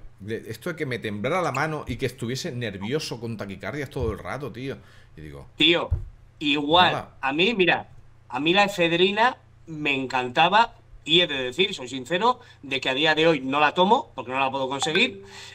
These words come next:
Speaker 2: farmacéutica, si no, no la quiero, pero hasta hace un añito había veces que he tomado, tío, y me gustaba mucho el efecto.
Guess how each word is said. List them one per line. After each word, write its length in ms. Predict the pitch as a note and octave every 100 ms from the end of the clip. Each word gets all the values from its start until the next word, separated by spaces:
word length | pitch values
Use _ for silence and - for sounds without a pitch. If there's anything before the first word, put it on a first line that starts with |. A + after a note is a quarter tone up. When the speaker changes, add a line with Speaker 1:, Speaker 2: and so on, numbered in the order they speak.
| -
Speaker 2:
farmacéutica, 760 | - C3+ B2 A2+ D#3 D3+ E3+ A3+
si 120 | F3
no, 140 | B2+ C3
no 100 | B2
la 140 | A#2+
quiero, 380 | D#3 F#3 B3+ - - - - -
pero 280 | E3+ D3+
hasta 360 | C#3 C3+ - D#3
hace 360 | D#3 F3+ F3+ F#3
un 220 | G3 F#3
añito 840 | F3+ F#3 G3+ - A#3 A#3+ B3 B3+
había 260 | D3+ D#3+ E3+
veces 260 | F#3+ G3
que 80 | F#3+
he 40 |
tomado, 420 | F#3 E3 G3 C3 -
tío, 300 | F3 E3 - -
y 240 | D#3+ C#3+ C#3
me 160 | C#3
gustaba 360 | C3 - F#3+ G#3+
mucho 240 | A3+ A#3
el 40 | G#3
efecto. 460 | F3 A3 - A2+